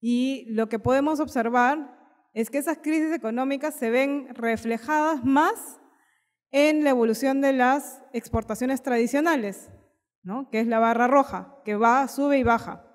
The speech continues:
Pero que la parte de abajo, ¿no? que son las exportaciones no tradicionales, que son las exportaciones de mayor valor agregado,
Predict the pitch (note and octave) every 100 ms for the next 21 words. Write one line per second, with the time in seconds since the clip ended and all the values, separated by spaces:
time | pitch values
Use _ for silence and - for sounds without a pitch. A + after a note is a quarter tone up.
0 | _ _ _ _ _ - A#3+ A#3 B3 A#3+
1 | A#3+ C#4+ D4+ G4+ C#4+ B3+ C#4+ C#4+ D#4 F4
2 | G#4+ A#3+ A3 C#4 E4 A#3 B3+ C4+ B3+ -
3 | - G#3 B3+ B3+ B3 C#4 D4 C#4+ B3+ G#3+
4 | G#3 A3+ G#3+ F#3 G3 G#3+ A3+ A3+ - G#3
5 | G3+ G#3+ G3 A#3 B3 A#3 G#3 G3 A3 B3
6 | B3+ B3+ B3+ A#3+ G#3 G#3+ G#3+ G3